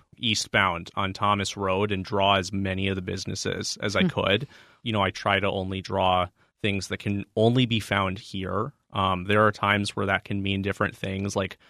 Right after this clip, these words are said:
Speaker 1: once I was driving to work and it was, you know, one of these record-breaking days of heat. It was nine in the morning, chaos, East Thomas Road, and there was just a young guy playing an acoustic guitar sitting at the bus stop in front of
Speaker 2: <laughs>
Speaker 1: Carl's Junior.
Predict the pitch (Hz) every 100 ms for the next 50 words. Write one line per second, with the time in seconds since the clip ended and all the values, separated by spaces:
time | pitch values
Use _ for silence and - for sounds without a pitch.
0 | - - 107 101 98 - - - 101 95
1 | 110 92 92 95 95 95 95 - - _
2 | _ - 101 98 95 90 - - 107 92
3 | 90 92 92 98 90 - _ _ - -
4 | 107 101 98 110 98 95 98 92 95 87
5 | 175 101 95 - - 143 120 - 104 95
6 | 98 98 92 98 98 95 98 95 95 92
7 | 92 _ _ _ - 104 98 95 90 -
8 | 107 95 - 98 95 - 95 92 95 92
9 | 92 95 90 - - 110 98 95 95 95
10 | 92 92 92 92 _ _ - 110 104 98
11 | - 107 - 101 - - - 95 92 -
12 | 95 98 92 92 95 92 - 98 92 95
13 | 104 98 107 104 104 95 - 107 101 98
14 | 90 98